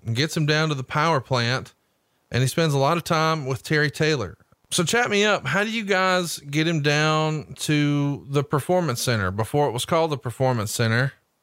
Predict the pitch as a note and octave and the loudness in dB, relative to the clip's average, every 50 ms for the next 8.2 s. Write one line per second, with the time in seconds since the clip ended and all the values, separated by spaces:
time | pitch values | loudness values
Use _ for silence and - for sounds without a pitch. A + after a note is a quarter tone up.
0 | _ _ - A2 A#2 C3 B2 B2+ D3 E3 F3 E3+ D#3 - - B2+ A2+ - B2 B2 | _ _ -4 0 2 2 4 4 4 4 4 2 0 -2 -4 -6 -4 -2 -2 -2
1 | B2 A2+ G#2 - - - A2+ A2+ A#2+ C3+ D3 E3+ F3 - - - E3 F3+ G3+ G3 | 0 -2 -4 -4 -2 0 0 2 2 2 2 0 -2 -2 -2 -2 0 2 2 2
2 | E3+ C3+ - - D3+ D3 C#3 B2+ A2+ F#2+ - - - - _ _ _ _ - - | 0 0 -2 -2 -2 0 0 0 -2 -2 -6 -10 -18 -20 _ _ _ _ -10 -8
3 | - - - - C3 - - F3+ F3 D3+ A#2+ A2+ A2+ A#2 G#2+ - - - - _ | -8 -8 -4 -6 -6 -2 0 2 4 4 4 2 2 0 -2 -2 -4 -10 -10 _
4 | - - G#2+ A2 A2+ G#2 G#2 - - B2+ A#2+ A2 G2+ - G#2+ G#2 G#2+ G#2 G2 G2 | -2 0 2 2 2 0 0 -2 -2 0 0 0 0 2 0 0 0 0 0 2
5 | G#2 G2+ G2 G2 A2 A#2+ - - C3+ D3 C#3+ C#3+ C#3+ C#3 B2+ - C#3+ C3+ A#2+ A#2 | 2 2 2 0 0 -2 -2 0 0 0 0 0 0 0 0 0 0 0 0 0
6 | - - B2 A#2+ A2 A2 G#2+ A2 G#2+ - - G#2 F#2+ G2+ G2 - - F#2 F#2 G2+ | 0 0 0 2 2 2 2 0 0 0 -2 -2 0 0 -2 -2 -4 -4 -2 0
7 | G2 F#2+ G2+ A2+ A#2+ - _ _ _ _ _ _ _ _ _ _ _ - - B2 | 0 2 2 0 -2 -4 _ _ _ _ _ _ _ _ _ _ _ -4 -2 -2
8 | G#2 - C3 D3 | 0 0 -2 -2